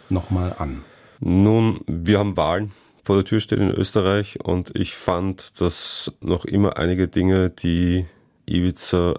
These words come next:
Speaker 2: eigentlich in meinen Augen hätte aufzeigen sollen, nicht wirklich wahrgenommen werden in Österreich oder nicht gebührend wahrgenommen werden. Und das ist mit ein Grund dafür.
Speaker 1: Das heißt, Ihr Buch soll beeinflussen?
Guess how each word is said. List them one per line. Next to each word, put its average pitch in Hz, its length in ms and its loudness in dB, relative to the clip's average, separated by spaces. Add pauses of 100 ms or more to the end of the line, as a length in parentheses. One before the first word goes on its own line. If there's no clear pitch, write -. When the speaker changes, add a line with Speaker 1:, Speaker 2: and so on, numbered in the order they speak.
Speaker 2:
eigentlich 85 640 -4
in 82 100 2
meinen 80 260 0
Augen 87 340 0
hätte 87 300 -2
aufzeigen 82 460 -2
sollen, 87 540 0
nicht 92 440 0
wirklich 95 300 -2
wahrgenommen 90 540 0
werden 87 260 2
in 90 140 0
Österreich 85 440 -2
oder 87 180 -2
nicht 90 200 -4
gebührend 98 500 0
wahrgenommen 90 520 0
werden. 87 260 0 (240)
Und 98 140 -2
das 104 140 0
ist - 40 -12
mit 101 140 -6
ein 98 100 2
Grund 87 260 -2
dafür. 95 260 -2 (680)
Speaker 1:
Das - 160 -4
heißt, 87 200 -4
Ihr 104 120 0
Buch 87 420 -4 (200)
soll 95 400 0
beeinflussen? 76 640 -4